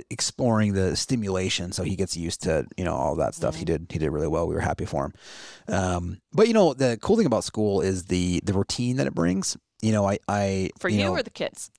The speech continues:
Speaker 1: for all of us.
Speaker 2: Yeah.
Speaker 1: I think for everybody, and I think that's, that's part of it. Um,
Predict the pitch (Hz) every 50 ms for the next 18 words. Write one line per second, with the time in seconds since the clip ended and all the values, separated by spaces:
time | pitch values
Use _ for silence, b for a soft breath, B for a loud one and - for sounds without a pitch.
0 | _ - - - 123 120 - - 107 - - - - - - - - 110 107 101
1 | 117 - - - 127 117 147 208 160 101 95 82 82 87 95 104 - - - 220
2 | 214 - 180 139 - - - _ _ _ _ _ - - 113 104 - - - -
3 | - 123 135 131 104 98 95 90 - _ _ - 95 92 95 92 90 87 85 82
4 | 87